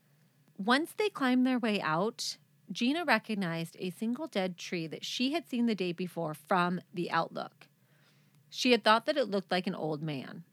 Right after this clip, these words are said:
I would be skeptical if it was the same tree or not, but the tree had been above them from the outlook, and now it was below them.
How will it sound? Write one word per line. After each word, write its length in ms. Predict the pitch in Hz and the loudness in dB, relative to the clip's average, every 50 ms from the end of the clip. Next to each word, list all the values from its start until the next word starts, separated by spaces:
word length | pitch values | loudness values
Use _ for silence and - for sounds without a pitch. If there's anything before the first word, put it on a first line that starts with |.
| _ _ | _ _
I 180 | - 190 196 214 | 6 8 8 8
would 160 | 233 247 208 | 8 4 2
be 220 | - 233 214 196 175 | 2 2 2 2 2
skeptical 720 | - - 185 156 - - - - 156 151 135 135 180 185 - _ - | 0 -2 -4 -4 -2 -6 -6 -6 -6 -6 -6 -8 -12 -16 -20 _ -10
if 100 | 135 - | -6 -4
it 100 | 156 143 | -4 -4
was 140 | 139 143 151 | -4 -8 -10
the 60 | 143 | -10
same 240 | - 147 135 135 131 | -10 -10 -10 -10 -10
tree 180 | - 151 - | -10 -10 -10
or 100 | - - | -10 -10
not, 280 | - - - - - 220 _ | -10 -10 -10 -12 -14 -10 _
but 400 | - - - - - _ - - _ _ _ _ _ _ _ _ _ _ _ _ _ _ _ _ _ _ _ _ _ _ _ _ _ _ _ _ _ _ _ | -8 -8 -8 -10 -12 _ -20 -20 _ _ _ _ _ _ _ _ _ _ _ _ _ _ _ _ _ _ _ _ _ _ _ _ _ _ _ _ _ _ _
the 100 | 202 214 | 0 0
tree 260 | 208 - - 302 330 | 0 2 2 2 2
had 200 | 349 359 349 269 | 4 4 4 4
been 180 | - 254 247 240 | 6 4 6 6
above 520 | 226 202 185 - 233 269 320 302 262 220 | 4 2 4 6 8 8 8 8 4 0
them 420 | 185 165 143 147 143 151 156 170 - - _ _ | 0 0 2 0 0 -2 -4 -6 -6 -10 _ _
from 360 | - _ - 226 208 208 208 | -16 _ 8 8 8 10 8
the 120 | 202 - - | 4 2 4
outlook, 600 | 175 202 214 - - - - - - _ - - _ _ | 4 4 4 2 -2 -6 -6 -6 -10 _ -20 -20 _ _
and 180 | 208 196 196 214 | 2 4 6 6
now 260 | 214 214 240 269 277 | 6 6 6 6 4
it 100 | - 202 | 2 4
was 220 | 208 208 202 - | 2 2 2 2
below 480 | - - 185 170 175 185 185 190 190 185 | 0 -2 0 0 2 2 4 4 2 2
them. 400 | 160 139 - - - 170 180 | -2 -6 -8 -8 -12 -12 -14